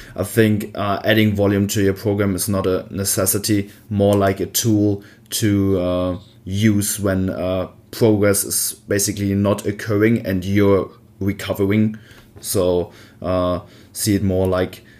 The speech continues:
um, that. And I think, uh, over the course of the training career,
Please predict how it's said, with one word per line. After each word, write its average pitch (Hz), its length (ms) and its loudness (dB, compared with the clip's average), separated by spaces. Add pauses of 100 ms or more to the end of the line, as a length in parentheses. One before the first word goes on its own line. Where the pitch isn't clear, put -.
(160)
um, 87 520 -6
that. 104 260 2
And 92 260 -2 (300)
I 98 80 -2
think, 135 420 0
uh, 98 40 4 (120)
over 104 480 4
the 101 120 -2
course 107 300 0
of - 120 -8
the 98 80 -4
training 104 380 -2
career, 101 360 -2